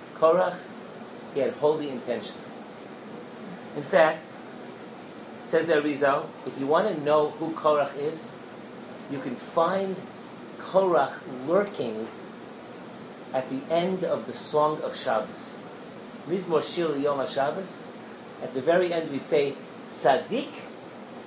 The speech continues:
katamar yifrach." A tzaddik, like a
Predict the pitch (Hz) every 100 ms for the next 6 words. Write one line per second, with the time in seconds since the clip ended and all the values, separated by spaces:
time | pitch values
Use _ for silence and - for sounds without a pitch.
0 | - - - - 147 143 143 131 143 165
1 | 185 196 - - - - - 131 127 -
2 | 123 - - - - - - - - -
3 | 143 135 - 165 190 240 233 - - -
4 | - - - 147 143 135